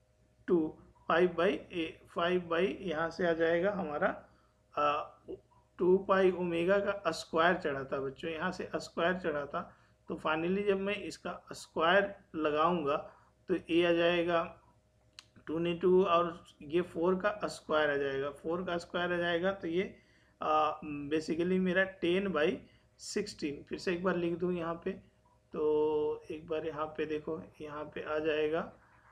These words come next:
अ, basically अपना ten by sixteen। तो ten by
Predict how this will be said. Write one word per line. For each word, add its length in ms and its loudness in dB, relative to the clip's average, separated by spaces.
अ, 340 -6
basically 540 -6
अपना 360 -8
ten 240 -2
by 160 -2
sixteen। 640 -10
तो 100 -4
ten 340 2
by 140 2